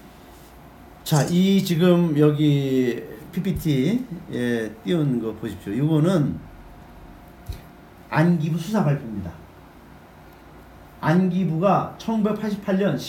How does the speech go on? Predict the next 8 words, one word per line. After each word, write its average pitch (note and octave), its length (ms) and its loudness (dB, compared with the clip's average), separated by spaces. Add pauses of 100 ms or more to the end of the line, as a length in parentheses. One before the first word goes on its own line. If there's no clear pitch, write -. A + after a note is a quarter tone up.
(160)
일월 G3 280 4
십오 A3+ 240 -2
일 D3+ 100 2
날, G#2+ 220 -4 (1400)
사고 F#3 380 0
발생 F#3 540 0
사십오 F3 520 0
일 C3 240 0